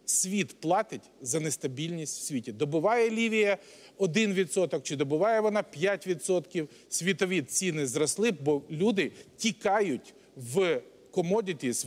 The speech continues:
в сировину для того, щоб, е, е, знайти собі, е, скажімо так, убіжище для того, щоб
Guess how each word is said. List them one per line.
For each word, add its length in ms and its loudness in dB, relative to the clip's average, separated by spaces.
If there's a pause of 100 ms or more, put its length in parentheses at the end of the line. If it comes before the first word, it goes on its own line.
(120)
в 320 2
сировину 720 2 (360)
для 120 2
того, 300 0
щоб, 380 -2
е, 180 4 (760)
е, 380 -2
знайти 540 2
собі, 460 0 (500)
е, 240 -2
скажімо 440 -4
так, 340 0 (920)
убіжище 640 0
для 400 2
того, 480 -2
щоб 480 0